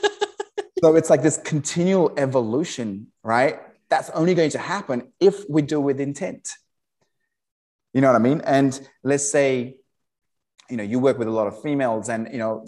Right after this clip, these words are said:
using females as an example, you know, we have a lot of females, you know, at aim, and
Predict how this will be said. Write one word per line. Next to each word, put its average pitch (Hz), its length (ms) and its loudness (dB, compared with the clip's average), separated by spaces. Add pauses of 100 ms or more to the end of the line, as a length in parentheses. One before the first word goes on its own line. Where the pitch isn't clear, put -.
(140)
using 117 340 -2
females 120 300 0
as 104 80 -4
an 107 100 -4
example, 113 580 -2
you 110 60 -2
know, 98 160 -4
we 113 160 -2
have 117 280 -6
a 104 120 -8
lot 117 220 2
of 113 120 -4
females, 104 380 -8
you 104 80 -6
know, 98 120 -4
at 104 220 -6
aim, 117 300 -4 (500)
and 123 320 4